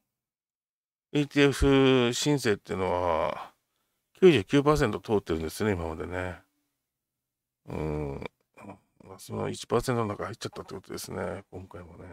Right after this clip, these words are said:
まあ、これで、まあ、ショックが大きくて、あの、ビットコインまた売られちゃったってことなんですよね。まあまあまあまあ、あの、どうせ上がるからね。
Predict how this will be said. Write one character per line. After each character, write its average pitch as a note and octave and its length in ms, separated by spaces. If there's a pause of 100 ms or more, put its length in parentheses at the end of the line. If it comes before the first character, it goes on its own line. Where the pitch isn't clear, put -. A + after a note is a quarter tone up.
(1500)
ま D3+ 100
あ、 D#3+ 60
こ C#3+ 140
れ C#3+ 60
で、 D3 140
ま C#3 160
あ、 A2+ 40
シ - 160
ョ - 20
ッ - 100
ク G#2 120
が F#2+ 120
大 F#2+ 120
き - 140
く - 120
て、 - 360 (1700)
あ G2 100
の、 F#2+ 640 (260)
ビ A2+ 80
ッ - 40
ト - 120
コ G2 100
イ F2 60
ン F2 100
ま F#2 120
た A2 100
売 G#2 80
ら G2+ 80
れ G2 100
ち - 120
ゃ - 20
っ - 100
た G#2 120
っ - 20
て - 100
こ F2+ 80
と - 140
な - 60
ん F#2 40
で - 60
す - 100
よ F#2+ 60
ね。 G2 80 (2250)
ま F#3 180
あ D#3 40
ま F#3+ 140
あ F3+ 60
ま F3 160
あ F3 60
ま D#3+ 140 (120)
あ、 G#2+ 160
あ B2+ 80
の、 B2 200
ど D#3+ 200
う G3 40
せ - 140
上 B3 80
が D#4 100
る C#4+ 80
か C4 100
ら - 140
ね。 A#2+ 220